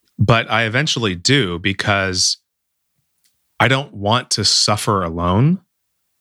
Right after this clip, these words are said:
Like, I'm a community member and a community builder. That's why I do CrossFit, because if I'm gonna do a hard thing, I might as well do it with other people. And,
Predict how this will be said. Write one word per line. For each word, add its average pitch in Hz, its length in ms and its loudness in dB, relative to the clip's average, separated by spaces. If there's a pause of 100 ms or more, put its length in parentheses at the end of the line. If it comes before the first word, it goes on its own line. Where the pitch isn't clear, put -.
(100)
Like, 107 360 -2
I'm 135 180 0
a 127 100 -2
community 117 800 0 (680)
member 131 540 2
and 107 240 -2
a 95 140 0
community 110 540 0
builder. 117 640 0 (480)
That's 101 160 2
why 107 240 4
I 101 40 0
do 101 200 -2
CrossFit, 110 580 0
because 98 420 0
if 104 120 -4
I'm 107 100 2
gonna 110 140 0
do 101 200 2
a 85 80 2
hard 101 460 0
thing, 101 340 0
I 101 60 0
might 95 180 0
as 95 120 -4
well 92 140 0
do 95 200 0
it 85 160 -2
with 92 300 -2 (180)
other 98 200 0
people. 120 560 0 (880)
And, 95 500 0